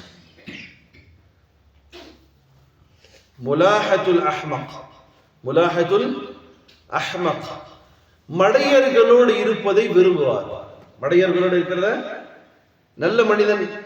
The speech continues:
நல்ல அல்லாஹ்வை அஞ்சக்கூடியவன், ஒரு நல்ல மனிதனா இருக்கக்கூடியவன், அவன் யாருக்கிட்ட பழக்க வைப்பான் தெரியுமா? நல்ல அறிஞர்கள்ட்ட பழக்க வைப்பான். அவருடைய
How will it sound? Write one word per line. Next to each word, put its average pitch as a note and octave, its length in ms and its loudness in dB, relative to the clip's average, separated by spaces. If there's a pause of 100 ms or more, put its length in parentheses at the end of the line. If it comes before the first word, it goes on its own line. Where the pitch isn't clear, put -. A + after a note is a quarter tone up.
(160)
நல்ல F3 420 0 (680)
அல்லாஹ்வை F#3+ 420 2
அஞ்சக்கூடியவன், F3+ 680 2
ஒரு F#3+ 60 0
நல்ல G#3 320 0
மனிதனா A3 600 2
இருக்கக்கூடியவன், F3 520 2
அவன் E3 220 -2
யாருக்கிட்ட G#3 480 0
பழக்க F3+ 260 -2
வைப்பான் F3 260 -2
தெரியுமா? D#3+ 640 -6 (200)
நல்ல G3 440 0
அறிஞர்கள்ட்ட G#3 640 2
பழக்க C3+ 240 -4
வைப்பான். - 300 -16 (500)
அவருடைய F3 320 2